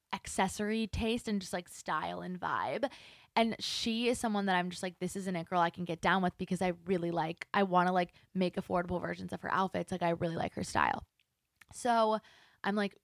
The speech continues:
thrilled that this wedding has skyrocketed her to the point of it girl status.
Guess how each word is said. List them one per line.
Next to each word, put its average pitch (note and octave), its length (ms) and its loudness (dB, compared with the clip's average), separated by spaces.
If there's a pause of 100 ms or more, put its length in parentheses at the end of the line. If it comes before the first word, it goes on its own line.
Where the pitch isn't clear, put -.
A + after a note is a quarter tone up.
(100)
thrilled E3+ 600 2
that F#3+ 240 6
this F#3+ 180 0
wedding F3 280 2
has F#3 140 0
skyrocketed E3 560 2
her F3+ 180 -2
to - 120 -6
the - 80 -8
point E3+ 240 -2
of F3 80 -6
it - 140 -6
girl - 180 -4
status. F3 480 -2